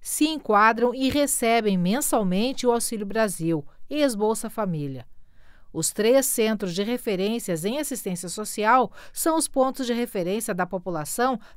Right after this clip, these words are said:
para qualquer dúvida ou encaminhamento que envolva benefícios sociais. O Clayton é um dos quatro cadastradores do CadÚnico na prefeitura. Ele atua no CRAS Frota,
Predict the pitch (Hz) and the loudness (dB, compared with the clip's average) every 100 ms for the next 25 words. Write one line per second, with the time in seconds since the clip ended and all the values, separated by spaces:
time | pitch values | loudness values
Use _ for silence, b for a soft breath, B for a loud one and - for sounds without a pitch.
0 | - 247 247 - 240 - 233 247 190 208 | 0 2 4 2 0 2 0 2 2 -2
1 | 240 233 247 247 254 254 254 233 220 175 | -2 0 0 4 4 4 0 0 -2 0
2 | 196 233 196 - 285 240 202 226 226 220 | -2 -2 -4 -4 -2 0 0 2 2 0
3 | 240 233 - 202 214 196 202 - 185 127 | 0 -2 -6 -6 -6 -8 -8 -6 -4 -4
4 | 113 - - - - b b b - 233 | -6 -12 -14 -18 -20 b b b -6 -4
5 | 214 185 220 285 196 160 220 240 247 254 | 0 2 2 2 -4 -6 -2 0 0 -2
6 | 247 - 214 254 254 208 190 190 190 185 | -4 0 4 4 2 -4 -4 -4 -4 -6
7 | 156 185 220 190 196 202 208 226 220 254 | -4 -6 -6 -8 -6 -4 -4 -4 -4 -2
8 | 269 254 202 202 - 262 - 170 - 143 | -4 -4 -2 -2 -2 -4 -6 -8 -10 -14
9 | 135 - - - - - 175 202 202 233 | -14 -18 -20 -20 -20 -8 -2 -2 0 2
10 | 254 254 - 247 254 - 208 220 233 226 | 4 2 -2 -2 -2 -4 0 2 2 0
11 | 123 | -12